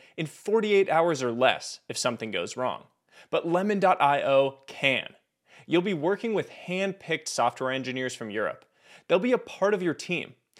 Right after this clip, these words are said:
Lemon dot I O staff never intrudes on your communications unless you ask them to. Minimum bureaucracy, maximum efficiency. That's a win-win combination for developers and clients. So hire high-quality,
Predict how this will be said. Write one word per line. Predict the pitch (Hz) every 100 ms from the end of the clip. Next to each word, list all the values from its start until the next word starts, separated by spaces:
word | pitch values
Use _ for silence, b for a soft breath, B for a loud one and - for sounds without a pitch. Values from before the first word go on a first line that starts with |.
| B
Lemon | - 180 226
dot | 214 208
I | 180 190
O | 180
staff | - - 165 170 -
never | 147 147 165 175 160
intrudes | 123 - 135 131
on | 127 117
your | 104
communications | 117 120 117 127 127 175 170 - b b
unless | - 139 143 151
you | 151 87
ask | 107 -
them | - -
to. | - 50 _ _ _ _ -
Minimum | 127 160 208 202
bureaucracy, | 185 147 139 143 143 - 147 143 b b -
maximum | 120 131 151 - 107 95 101 -
efficiency. | 117 - 117 82 - 65 - _ _ _ b b
That's | - 190
a | 208
win-win | 139 147 175 156 165 135
combination | 131 131 120 120 120 101
for | -
developers | 101 85 151 196 233 233 - _ _
and | 160 160 143
clients. | - 127 87 - - - _ _ _ B B
So | - 208
hire | 180 214 247 262 -
high-quality, | - 170 180 - 143 139 113 78